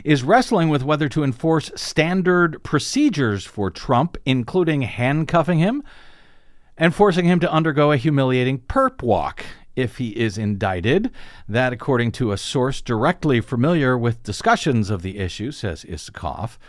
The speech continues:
The questions about how to treat Trump, if, as many expect, he becomes a defendant in the coming days, has emerged as a central issue in the ongoing negotiations between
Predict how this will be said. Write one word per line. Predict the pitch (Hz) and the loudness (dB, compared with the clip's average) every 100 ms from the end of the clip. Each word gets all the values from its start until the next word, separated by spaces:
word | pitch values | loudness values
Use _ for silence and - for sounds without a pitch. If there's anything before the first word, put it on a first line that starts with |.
| - - - - - - _ _ _ _ _ | -20 -20 -20 -20 -20 -20 _ _ _ _ _
The | - | 2
questions | 196 214 - 170 | 6 6 6 0
about | 160 151 | 2 2
how | 135 165 | 4 2
to | 151 | 2
treat | 113 - 262 220 | -4 -2 -2 -2
Trump, | - 143 120 156 - | -2 2 4 2 0
if, | 139 131 - | 2 2 0
as | 135 127 117 | 0 0 0
many | 131 127 123 | 0 0 0
expect, | 107 - 269 - | -4 -2 -2 -2
he | 139 | -4
becomes | 110 131 117 110 | -2 0 0 0
a | 98 | -2
defendant | 92 185 175 170 165 - - | 0 0 2 2 -2 -4 -8
in | 123 123 113 | -2 0 2
the | 107 107 | 0 0
coming | 101 127 113 | 0 0 0
days, | 92 160 156 151 | 2 2 2 -2
has | 139 107 | -2 -2
emerged | 104 127 135 117 | 0 2 0 -2
as | 120 98 | -4 -4
a | |
central | 98 - 135 123 - | -4 -2 -2 -2 -2
issue | 123 151 208 262 | 0 0 0 0
in | 285 123 110 | 2 2 2
the | 104 | 2
ongoing | 101 113 110 117 110 | 0 0 0 0 0
negotiations | 101 104 101 - 120 143 147 139 | 0 0 0 0 -2 -2 -4 -4
between | 113 107 123 110 | -6 -4 0 0